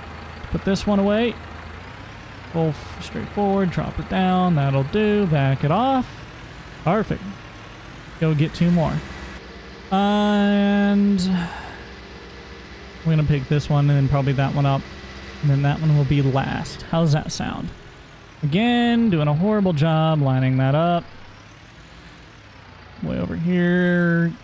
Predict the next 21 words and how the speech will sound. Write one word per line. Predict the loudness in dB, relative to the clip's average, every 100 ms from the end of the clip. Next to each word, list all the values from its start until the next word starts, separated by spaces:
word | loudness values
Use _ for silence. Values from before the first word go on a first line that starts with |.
| -12 -10 -10 -12 -12 -4
Crank | 0 2 2 2
it. | 0 0 -4 -18 -18 -20 -20 -20 -20 -20 -20 -20 -20 -20 -14 -12
Keep | -10
on | -8
cranking | -2 -2 0
it. | -2 -4
Keep | -8
on | -8 -6
cranking | -2 -2 0
it. | -2 -4
There | -10
we | -10
go. | -6 -2 0 -2 -6 -12
That'll | -10 -10 -10 -8 -6
be | -2 0 0
good | 2 2
right | 2 2 0
there. | 0 0 2 0 -4 -20 -20 -20 -20 -20 -20 -18 -10
Drop | -8
it | -8 -2
down. | 0 2 2 2 2 4 4 4 4 2